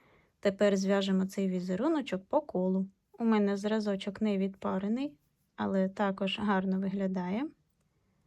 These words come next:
На круговій спиці набираємо отаку кількість петель, щоб ділилося на шість. У мене їх п'ятдесят чотири. Перший рядок. Перші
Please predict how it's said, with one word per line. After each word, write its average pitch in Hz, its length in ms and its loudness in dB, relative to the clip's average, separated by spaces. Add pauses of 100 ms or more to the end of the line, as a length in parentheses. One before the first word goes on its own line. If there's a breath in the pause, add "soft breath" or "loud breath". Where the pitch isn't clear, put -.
(220)
На 220 120 2
круговій 226 460 4
спиці 202 440 -2
набираємо 196 800 2 (160)
отаку 202 380 -2
кількість 190 440 -4
петель, 302 320 0
щоб 190 240 -6
ділилося 240 580 0
на 254 220 0
шість. - 560 -6 (260)
У 202 60 -2
мене 302 180 2
їх 226 200 -2
п'ятдесят 196 540 -2
чотири. 196 600 -6 (1400 soft breath)
Перший 285 400 4
рядок. 196 480 0 (2000)
Перші 233 460 2